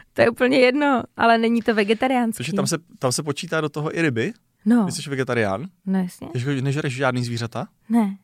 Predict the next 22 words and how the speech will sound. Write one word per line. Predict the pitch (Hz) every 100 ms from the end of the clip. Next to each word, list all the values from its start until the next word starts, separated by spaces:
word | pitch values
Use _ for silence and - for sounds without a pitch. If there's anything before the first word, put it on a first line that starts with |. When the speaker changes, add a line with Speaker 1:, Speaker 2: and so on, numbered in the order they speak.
| _
Speaker 2:
To | -
je | 220
Speaker 1:
nic, | 262
Speaker 2:
hus-, | - -
Speaker 1:
nic | 233 247 -
živočišného. | 247 269 - 311 - 277 254
Speaker 2:
To | 131
je | 127
hustý. | 117 190 - 123 104 92 -
No | 131
tak | 139
to | 139
bych | 135
nezvládl, | 135 107 95 90
no. | 98 92 - _ _
Speaker 1:
Nebo | 226 233
Speaker 2:
Opravdu | 262
Speaker 1:
respektive, | 311 285 - 285 233 196 - -
nic | 233 247
živočišného | 262 262 269 247 277 277
je | 240
vegan. | 226 220 185 170